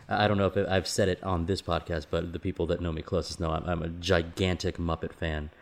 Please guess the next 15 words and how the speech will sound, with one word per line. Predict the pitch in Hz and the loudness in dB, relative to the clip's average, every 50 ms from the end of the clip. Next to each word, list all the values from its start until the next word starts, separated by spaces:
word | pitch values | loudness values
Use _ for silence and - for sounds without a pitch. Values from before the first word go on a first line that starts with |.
| - - - - - _ | -20 -20 -20 -20 -14 _
and | - 82 80 71 | -2 -2 2 6
always | 92 95 95 92 87 85 82 - | 8 8 8 8 6 4 2 2
loved | 87 82 82 80 | 2 2 2 2
everything | 82 80 80 78 - - 78 76 78 80 78 | 2 0 -2 -2 -4 -4 -6 -6 -6 -8 -8
that | 82 76 - 80 | -8 -8 -8 -6
they've | 80 78 78 - | -4 -4 -4 -2
done. | - 87 85 87 | -2 -2 2 2
I | 92 | 2
would | 98 98 - | 2 2 4
say | 127 107 95 | 4 4 4
Muppets | 101 101 95 - - | 4 2 2 0 -2
Take | - - 95 - - | -6 -6 -6 -4 -2
Manhattan | 90 85 80 90 92 82 85 | -4 -2 0 -2 -2 -2 -2
is | 80 78 | -4 -4
mo-, | 80 87 | -4 -6